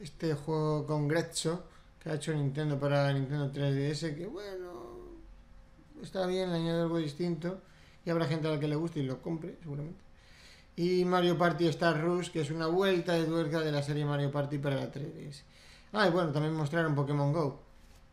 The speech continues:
Bueno, lo van a lanzar supuestamente este verano. Vamos a ver si tan bueno es or not. ¿Qué hizo Nintendo? Mostrar lo mínimo, lo justo, The Legend of Zelda para la Wii U.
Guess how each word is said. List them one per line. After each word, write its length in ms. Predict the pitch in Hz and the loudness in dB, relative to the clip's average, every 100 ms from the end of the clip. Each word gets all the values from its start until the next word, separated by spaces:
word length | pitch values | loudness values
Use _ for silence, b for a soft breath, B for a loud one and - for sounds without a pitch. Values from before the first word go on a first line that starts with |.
| - - | -20 -14
Bueno, 340 | 156 160 143 | -10 -6 -4
lo 80 | 139 | -2
van 120 | 143 | 0
a 100 | 147 | 0
lanzar 440 | 143 151 165 147 | 0 2 0 -2
supuestamente 920 | 135 143 165 170 170 170 160 175 175 B B B B | -6 -2 -2 0 2 0 2 0 0 B B B B
este 280 | 170 156 185 | -6 -2 4
verano. 520 | 170 175 175 156 143 143 | 6 6 4 4 0 0
Vamos 260 | 156 165 | 0 2
a 60 | 170 | 0
ver 120 | 175 | 0
si 180 | 143 143 | -2 -4
tan 280 | 170 175 170 | -2 0 0
bueno 320 | 175 170 170 | 0 2 0
es 220 | 185 - - | -2 -8 -8
or 340 | 170 170 175 170 | 2 4 6 4
not. 560 | 165 156 147 139 - - B B B B B B B B - - | 2 0 -2 -4 -10 -20 B B B B B B B B -20 2
¿Qué 100 | 208 | 4
hizo 180 | 185 214 | 6 4
Nintendo? 680 | 196 190 208 208 226 208 - - - - - - - - - | 4 2 2 2 0 -4 -14 -20 -20 -20 -20 -20 -20 -20 -8
Mostrar 360 | 151 143 170 175 | -2 0 2 4
lo 140 | 160 | 4
mínimo, 340 | 156 151 127 127 | 2 2 0 -2
lo 120 | 131 | -2
justo, 440 | 151 160 147 135 | -2 -2 -2 -2
The 140 | 127 131 | -2 -2
Legend 300 | 156 165 160 | 0 0 0
of 120 | 151 | 0
Zelda 460 | 175 170 170 170 | 0 2 2 2
para 180 | 160 147 | 4 4
la 120 | 135 | 4
Wii 340 | 131 156 151 160 | 0 0 0 0
U. 220 | 151 | 0